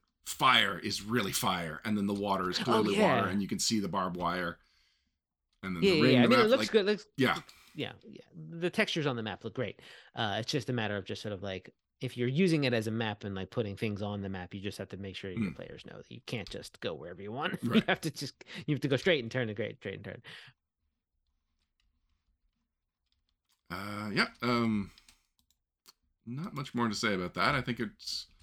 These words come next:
Speaker 1: uh, I forget what the
Speaker 2: Yeah,
Speaker 1: reward
Speaker 2: it's
Speaker 1: was for doing this. Oh, you've got the, the Marauder faction, which that was
Speaker 2: Right,
Speaker 1: another
Speaker 2: yeah,
Speaker 1: thing.
Speaker 2: yeah.
Speaker 1: Like, I knew I needed the Marauder
Speaker 2: You found
Speaker 1: faction
Speaker 2: it.
Speaker 1: in there. I knew I needed the influence that gave you access to it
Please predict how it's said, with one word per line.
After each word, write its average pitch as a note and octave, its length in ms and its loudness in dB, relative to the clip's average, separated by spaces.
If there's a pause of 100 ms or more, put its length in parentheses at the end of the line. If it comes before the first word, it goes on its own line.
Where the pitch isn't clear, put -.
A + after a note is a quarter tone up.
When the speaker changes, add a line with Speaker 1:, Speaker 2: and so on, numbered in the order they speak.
(140)
Speaker 1:
uh, A#2+ 120 0
I A#2+ 40 0
forget E3+ 220 -2
what F3 120 -6
the C#3 80 -2
Speaker 2:
Yeah, A#2 220 6
Speaker 1:
reward A2+ 180 4
Speaker 2:
it's - 20 0
Speaker 1:
was G#2+ 180 2
for G#2 120 -2
doing F#2 220 0
this. E2+ 280 -4
Oh, F#3 140 10
you've D3 200 6
got D3 220 2
the, G#2+ 260 2
the F#2+ 80 -4
Marauder E2+ 500 -4 (200)
faction, E2 440 -4 (640)
which D3 300 6
that E3 220 4
was E3 120 8
Speaker 2:
Right, - 0 -
Speaker 1:
another D3+ 220 6
Speaker 2:
yeah, - 0 -
Speaker 1:
thing. A#2+ 160 2
Speaker 2:
yeah. - 20 0
Speaker 1:
Like, G2 340 -2 (540)
I A#2 100 4
knew C#3+ 180 8
I C3+ 80 8
needed B2+ 220 6
the A#2+ 60 4
Marauder A2+ 260 4
Speaker 2:
You - 0 -
found A#2 240 4
Speaker 1:
faction B2+ 120 4
Speaker 2:
it. - 0 -
Speaker 1:
in G#2+ 120 2
there. F2+ 280 -4 (440)
I G#2 80 2
knew B2 200 8
I A#2 80 6
needed A#2 340 6
the A2+ 320 2
influence D#3+ 480 4
that A#2+ 100 0
gave A2+ 180 2
you G#2 80 2
access G2 340 0
to A2+ 140 2
it A2 80 -2